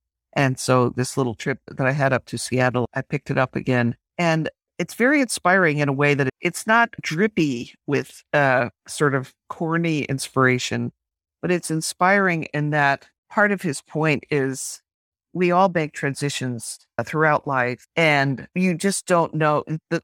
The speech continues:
the idea of mapping out one's future or assuming your path ahead is really just a fool's errand, or should be, because, and he has just tons of examples of people whose lives have taken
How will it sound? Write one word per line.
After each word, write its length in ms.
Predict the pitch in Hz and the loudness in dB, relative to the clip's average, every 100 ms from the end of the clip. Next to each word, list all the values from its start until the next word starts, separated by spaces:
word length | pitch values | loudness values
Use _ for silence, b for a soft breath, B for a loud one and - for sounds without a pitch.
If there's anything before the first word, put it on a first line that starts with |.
| _ _ _ - | _ _ _ -4
the 140 | 175 | 0
idea 320 | 165 165 208 160 | 2 4 4 4
of 60 | |
mapping 440 | 147 165 - 151 143 | 4 2 2 -2 0
out 280 | 135 139 143 | 0 0 -2
one's 300 | 139 135 - | -2 -4 -6
future 520 | 147 143 - 131 127 | -4 -2 0 2 2
or 240 | - 143 143 | 4 4 4
assuming 720 | - - 196 190 147 123 131 _ - | 0 -2 0 2 2 0 -4 _ -6
your 160 | 147 139 | -2 -2
path 480 | - 156 139 143 127 | -2 0 2 0 -4
ahead 540 | 120 139 117 110 - _ - | 0 2 2 0 -8 _ -6
is 360 | 170 160 - _ 156 | -6 -6 -12 _ -2
really 340 | 170 180 156 | 0 2 0
just 480 | 156 143 - - - - | 0 -4 -6 -16 -8 -4
a 100 | 135 | -2
fool's 400 | - 151 127 - | 0 -2 -2 -2
errand, 540 | 131 131 - 123 - _ _ - | -2 -2 -4 -8 -16 _ _ 0
or 180 | 147 143 | 2 2
should 320 | - 247 220 | 2 2 2
be, 360 | 123 - - _ _ _ _ - | -4 -6 -18 _ _ _ _ -4
because, 560 | 165 - 160 143 135 - | -4 2 4 4 2 -2
and 140 | 151 | 0
he 100 | 165 | 0
has 260 | 160 135 - | 0 -4 -10
just 220 | 151 - | -14 -14
tons 420 | - 190 180 170 143 | -6 -2 0 0 -2
of 140 | 120 | -4
examples 560 | 127 135 131 - 120 127 | -2 0 0 0 -4 -2
of 160 | 120 | -4
people 460 | - 139 - 123 120 | 0 0 2 0 0
whose 340 | 135 123 117 - | -2 -2 -4 -2
lives 340 | 135 131 127 | 2 0 -2
have 180 | 131 - | -6 -6
taken 540 | - 127 - 117 113 | -4 -4 -2 -2 -2